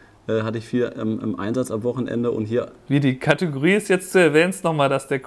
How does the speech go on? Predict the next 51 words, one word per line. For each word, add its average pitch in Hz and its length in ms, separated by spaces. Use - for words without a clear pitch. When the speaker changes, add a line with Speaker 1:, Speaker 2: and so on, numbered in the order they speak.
Speaker 2:
cool 151 160
ist, 113 180
oder 120 220
was? - 380
Speaker 1:
Die 135 120
Kategorie 143 640
ist, 170 380
dass 135 180
es 127 240
geile 131 300
Technik 131 480
ist. 71 360
Das 104 160
ist 131 160
die 117 80
Kategorie. 95 640
Und 104 480
ich 107 140
würde 170 180
jetzt 165 160
noch 147 140
gerne 151 300
mehr 131 200
drauf 131 180
eingehen, 131 480
aber 113 200
wir 117 60
haben 117 100
keine 110 240
Zeit 113 300
mehr. 110 220
Jetzt 110 160
nochmal 117 160
zur - 160
Abmoderation 127 580
noch 117 120
einmal 127 200
ein 120 80
kurzer 135 300
Hinweis. 131 580
Ähm, 107 460
am 98 200
Freitag 117 380
erscheint 107 260
das 101 140
nächste 113 220
YouTube-Video 95 560
von 90 180
uns 101 200
zum 104 120
Thema 107 400